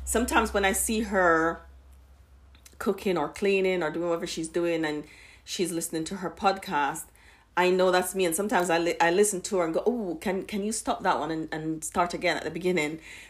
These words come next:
Because I'm invested in it as well. I, I, I like her podcast that she listens to. So when I see her doing that, it really does my heart good. So connection is listening to the podcast with her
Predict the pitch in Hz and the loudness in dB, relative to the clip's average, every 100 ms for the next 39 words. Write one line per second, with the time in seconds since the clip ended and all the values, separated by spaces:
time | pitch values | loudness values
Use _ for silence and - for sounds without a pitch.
0 | - 170 185 180 170 180 175 185 - 170 | -4 0 2 2 0 -2 0 0 0 -2
1 | 165 156 - 151 170 156 147 151 - 160 | -2 -2 -2 -2 0 0 2 0 0 0
2 | 160 160 156 151 156 156 160 160 - 185 | 2 0 -2 -2 0 0 -2 -4 -4 -4
3 | 175 - - 160 - 143 - 147 147 - | -4 -10 -10 -10 -10 -8 -6 -8 -8 -8
4 | 139 - 127 - _ _ _ _ _ _ | -10 -8 -10 -10 _ _ _ _ _ _
5 | - - 220 214 208 202 190 180 - 208 | -14 2 6 8 8 6 4 2 2 4
6 | 233 - 233 214 214 190 180 202 190 156 | 4 2 0 -2 -2 0 2 2 2 2
7 | - 165 180 202 180 175 170 160 180 160 | 2 0 2 2 4 2 0 -4 -2 -4
8 | - 170 160 - 170 165 160 - - - | -4 0 0 0 2 2 2 -4 -20 -8
9 | - 196 262 - 226 196 - 170 165 160 | 0 4 2 2 0 0 2 4 4 0
10 | - - 156 185 196 220 214 - 202 - | -8 -10 -2 0 0 -2 -2 -2 -6 -4
11 | 208 - 180 165 180 196 - 156 147 156 | -6 -2 0 0 0 -2 0 -2 -2 -6